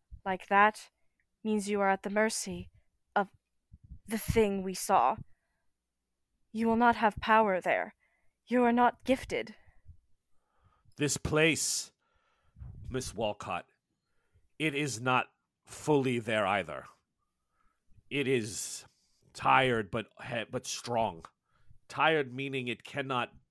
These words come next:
Speaker 2: push all the way to us yet. It is, it is resting, but the thing that protects it while it rests has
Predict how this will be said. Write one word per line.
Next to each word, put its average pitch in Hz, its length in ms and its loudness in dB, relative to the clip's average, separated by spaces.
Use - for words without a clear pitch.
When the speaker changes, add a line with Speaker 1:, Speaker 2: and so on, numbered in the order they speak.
Speaker 2:
push - 580 -2
all 147 360 6
the 127 160 0
way 120 240 0
to - 160 -10
us - 280 -6
yet. 113 260 -6
It 139 160 -2
is, 120 500 -4
it 131 120 -6
is 127 160 -4
resting, 117 600 -4
but 104 140 -10
the 131 100 -6
thing 165 460 -4
that 120 260 -2
protects - 600 -6
it 131 140 -10
while 117 260 -2
it 107 120 -10
rests - 680 -8
has 117 840 0